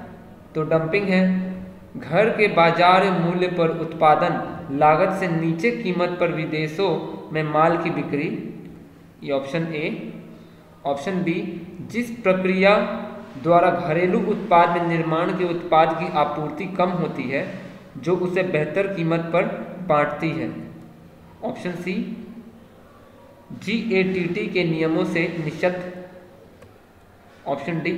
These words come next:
उपरोक्त सभी। तो ऊपर वाले सभी ऑप्शंस हैं इसके आंसर। ओके, for the Olympics and world tournaments, the dimensions of basketball court are,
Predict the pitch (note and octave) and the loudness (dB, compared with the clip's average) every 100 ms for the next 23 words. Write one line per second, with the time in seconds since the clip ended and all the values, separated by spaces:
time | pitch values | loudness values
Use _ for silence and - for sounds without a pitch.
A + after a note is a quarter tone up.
0 | D3+ - E3+ E3+ D#3+ B2+ B2 - - - | -4 -4 -4 -4 -4 -4 -6 -8 -14 -12
1 | - D3 E3 D#3 D#3+ D#3+ D#3 D3 D#3+ - | -10 -6 -4 0 0 0 -4 -2 0 0
2 | - E3 E3 C#3 C3+ C3+ B2 A#2+ B2 A#2+ | -2 -4 -4 -6 -4 -4 -4 -6 -10 -10
3 | - - - - - - - D3+ F#3+ F#3 | -16 -18 -20 -20 -20 -20 -16 -4 -2 -2
4 | - - - - - - - - - - | -8 -14 -16 -20 -20 -20 -20 -20 -20 -20
5 | - - - - - - - - - - | -20 -20 -20 -20 -16 -14 -14 -18 -20 -20
6 | - - - - - - - - - - | -20 -20 -20 -20 -20 -20 -20 -20 -20 2
7 | F3 F#3+ F#3 F3+ F#3 F#3 B3 - - F3+ | 4 4 4 4 4 4 0 -2 -4 0
8 | F#3 - F#3 A3+ - G3 E3 D3 D#3 A3 | 0 4 4 4 4 2 4 2 2 -2
9 | - - - - - C#3+ E3 E3+ F#3 G3 | -4 -8 -12 -16 -10 -2 2 2 2 -2
10 | - A3+ A3+ A3+ A3+ A3+ - - D#3 D3 | -2 0 0 0 0 2 2 2 2 2
11 | - G3+ D#3+ F3+ F#3+ F#3 E3 E3 D#3+ C3 | 2 0 2 2 2 2 2 2 0 -2
12 | B2+ | -2